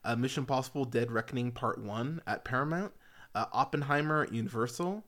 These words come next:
Spider-Man Across the Spider-Verse at Sony, uh, the Super Mario Brothers movie at Universal,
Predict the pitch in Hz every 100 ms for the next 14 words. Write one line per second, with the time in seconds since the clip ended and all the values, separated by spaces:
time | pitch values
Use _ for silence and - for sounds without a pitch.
0 | - - - 139 135 139 135 131 127 120
1 | 110 - 117 120 123 139 156 - - -
2 | 123 139 175 214 - - - - - 110
3 | 110 110 - 151 139 131 135 131 135 143
4 | 139 139 143 151 156 - 113 110 - 113
5 | 117 110 120 131 185 214